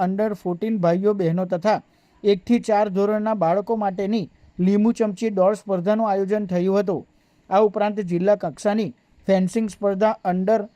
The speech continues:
ફોર્ટીન, સેવન્ટીન અને નાઇન્ટીન ભાઈઓ બહેનોનું આયોજન જાડેશ્વર સ્થિત કે જી એમ વિદ્યાલય ખાતે કરવામાં આવ્યું હતું.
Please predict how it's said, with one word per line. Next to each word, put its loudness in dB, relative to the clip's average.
ફોર્ટીન, 2
સેવન્ટીન -2
અને -2
નાઇન્ટીન -2
ભાઈઓ 2
બહેનોનું 0
આયોજન 0
જાડેશ્વર 2
સ્થિત -4
કે 0
જી -2
એમ -2
વિદ્યાલય 0
ખાતે -2
કરવામાં -2
આવ્યું 0
હતું. -4